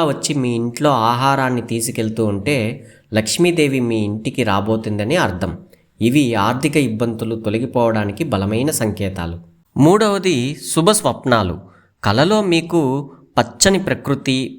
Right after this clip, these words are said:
పారే నిర్మలమైన నీరు లేదా తెల్లటి ఏనుగు కనిపిస్తే మీ జీవితంలోకి ఐశ్వర్యం రాబోతుందని స్వప్నశాస్త్రం చెబుతుంది. ముఖ్యంగా మీరు ఏదైనా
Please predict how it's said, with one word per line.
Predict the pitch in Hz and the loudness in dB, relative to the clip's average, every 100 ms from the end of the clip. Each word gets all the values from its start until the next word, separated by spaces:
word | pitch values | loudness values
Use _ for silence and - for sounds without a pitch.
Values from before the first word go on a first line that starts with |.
| - | 0
పారే | 110 131 165 156 | 2 4 2 2
నిర్మలమైన | 123 131 143 147 143 139 120 | 0 0 0 2 0 0 0
నీరు | 123 123 123 113 | 0 0 0 2
లేదా | 120 143 110 110 - - - _ - | 2 2 0 -2 -6 -16 -20 _ 0
తెల్లటి | 120 156 180 180 127 | 2 2 2 2 2
ఏనుగు | 131 143 135 117 | 2 0 0 0
కనిపిస్తే | 117 117 117 - 196 127 127 160 - _ _ _ | -2 -2 -6 -4 -2 0 -4 -8 -16 _ _ _
మీ | 110 120 101 | 2 2 2
జీవితంలోకి | 113 139 165 156 143 127 117 151 127 | 0 0 0 0 0 -2 -2 0 0
ఐశ్వర్యం | 123 - 147 143 135 110 | 0 -2 -2 0 0 0
రాబోతుందని | 107 113 113 113 104 101 113 127 - - _ - | 0 -2 -4 -4 -4 -2 -4 -6 -12 -20 _ -6
స్వప్నశాస్త్రం | 117 113 165 156 123 - 151 165 | -4 0 2 2 0 -2 -4 -2
చెబుతుంది. | 98 95 92 82 80 - _ _ - | -4 -4 -6 -6 -10 -16 _ _ -4
ముఖ్యంగా | 110 110 190 190 196 185 | -4 0 0 2 2 2
మీరు | 147 143 123 123 | 0 0 0 2
ఏదైనా | 151 151 | 2 2